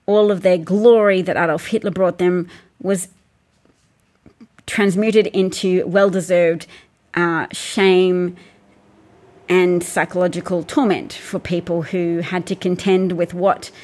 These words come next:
was done in their name under the leader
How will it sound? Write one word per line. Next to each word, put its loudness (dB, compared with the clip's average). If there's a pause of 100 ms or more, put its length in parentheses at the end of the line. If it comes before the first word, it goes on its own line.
(200)
was -2
done 2
in 2
their 2
name 0 (340)
under 2
the 0
leader 0